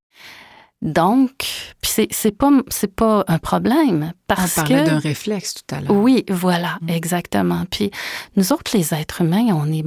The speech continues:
Speaker 1: beaucoup plus formatés pour la survie que pour le bonheur, hein.
Speaker 2: Mm-hmm.
Speaker 1: Ce qu'on fait tout naturellement en premier face à un danger,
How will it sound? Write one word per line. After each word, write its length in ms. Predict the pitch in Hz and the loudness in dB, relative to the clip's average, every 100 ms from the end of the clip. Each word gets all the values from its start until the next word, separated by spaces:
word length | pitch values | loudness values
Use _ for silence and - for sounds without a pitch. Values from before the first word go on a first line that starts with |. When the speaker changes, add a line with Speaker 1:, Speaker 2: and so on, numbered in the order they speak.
| 160 | -4
Speaker 1:
beaucoup 280 | - 311 - | 0 0 -2
plus 260 | - - - | -8 -6 -6
formatés 480 | - 156 156 156 220 | -4 -4 -4 -6 -6
pour 220 | 214 165 | -4 -2
la 100 | 156 | -2
survie 420 | 143 - 143 151 | -6 -6 -6 -6
que 80 | 208 | -6
pour 140 | - 147 | -4 -2
le 120 | 160 | -2
bonheur, 440 | - 143 147 190 | -4 -6 -4 -4
hein. 120 | 170 131 | -4 -6
Speaker 2:
Mm-hmm. 260 | 151 185 135 - - - - - - | -6 -6 -8 -8 -10 -10 -10 -12 -14
Speaker 1:
Ce 160 | - - | -8 -2
qu'on 180 | - 165 | 0 0
fait 540 | - - 233 254 269 - _ _ - | 0 -2 0 0 -2 -8 _ _ 0
tout 140 | 285 | 4
naturellement 1040 | 262 190 - - 160 156 151 151 170 208 214 - | 4 2 -2 -4 -4 -4 -2 0 0 0 -2 -2
en 140 | 160 143 | -4 -2
premier 560 | - - 147 151 196 226 | -4 -2 0 2 2 2
face 480 | - - 180 185 - | -2 -4 -2 -2 -2
à 40 | |
un 200 | 147 151 | -2 -2
danger, 640 | 147 151 143 143 185 240 | -2 -4 -4 -4 -4 -6